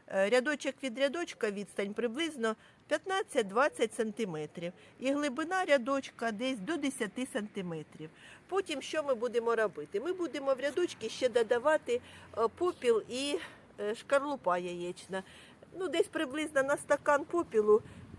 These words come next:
десь ложка столова, е, шкарлупи. І будемо просипати так в рядочок. Це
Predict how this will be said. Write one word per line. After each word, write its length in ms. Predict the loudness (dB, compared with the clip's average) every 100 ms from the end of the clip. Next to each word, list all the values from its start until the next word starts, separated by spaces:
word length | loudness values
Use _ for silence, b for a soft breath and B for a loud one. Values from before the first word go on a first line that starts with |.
| -4
десь 200 | -2 0
ложка 460 | 2 2 2 0 2
столова, 640 | 8 8 8 4 6 6 4 -4 -4
е, 120 | -4
шкарлупи. 680 | -2 4 4 4 0 -4 -8 B B -4
І 80 |
будемо 400 | -2 0 2 2
просипати 760 | 2 0 0 -2 0 2 2 2
так 120 | 2
в 120 | 2 2
рядочок. 500 | 4 2 2 0 -2 -2 -4 -4 -4 -8 -6
Це 180 | 0 0